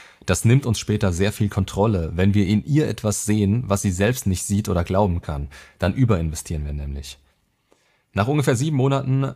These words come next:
begann bei mir dann ein Wechsel. Meine Arbeit wurde monoton.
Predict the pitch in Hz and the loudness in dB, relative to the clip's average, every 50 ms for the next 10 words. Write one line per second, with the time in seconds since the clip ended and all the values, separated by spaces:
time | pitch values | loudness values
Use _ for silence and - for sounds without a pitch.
0 | - _ - 107 - 113 107 - 113 113 127 120 110 101 101 104 101 98 92 90 | -12 _ -18 -6 -4 -4 0 2 2 2 4 4 4 4 4 2 2 0 0 -2
1 | 90 90 82 82 82 - - - 73 71 69 80 87 90 95 95 - 113 123 127 | -2 -2 -2 -4 -6 -6 -8 -10 -10 -10 -8 -2 0 2 2 2 2 2 2 2
2 | 117 98 101 101 101 95 90 87 90 87 - - 98 87 80 73 71 | 0 0 -2 -2 0 0 0 0 -2 -4 -4 -4 -6 -4 -4 -6 -6